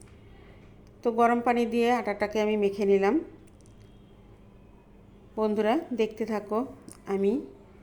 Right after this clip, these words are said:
আটা মেখে নেই। তো এখানে আমার মেখে নিয়ে এই যে ছোট ছোট করে লেচি কেটে নেওয়া হয়ে গেছে। এখন আমি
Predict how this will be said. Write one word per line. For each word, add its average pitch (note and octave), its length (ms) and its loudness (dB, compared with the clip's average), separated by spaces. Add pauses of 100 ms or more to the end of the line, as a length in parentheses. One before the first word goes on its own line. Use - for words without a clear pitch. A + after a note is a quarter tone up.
(840)
আটা G#3 320 0
মেখে G3+ 400 0
নেই। G#3 320 2 (400)
তো A3 80 -4
এখানে G#3 380 -2
আমার G3+ 280 2
মেখে F#3+ 380 0
নিয়ে G#3 500 4 (1000)
এই A3 80 -6
যে G#3+ 120 2
ছোট A#3+ 260 -4
ছোট G#3 220 -4
করে G3 300 2
লেচি F#3+ 340 0
কেটে F#3 260 0
নেওয়া F3+ 240 2
হয়ে F#3+ 260 2
গেছে। F#3 460 0 (880)
এখন G#3 320 0
আমি A#3 280 2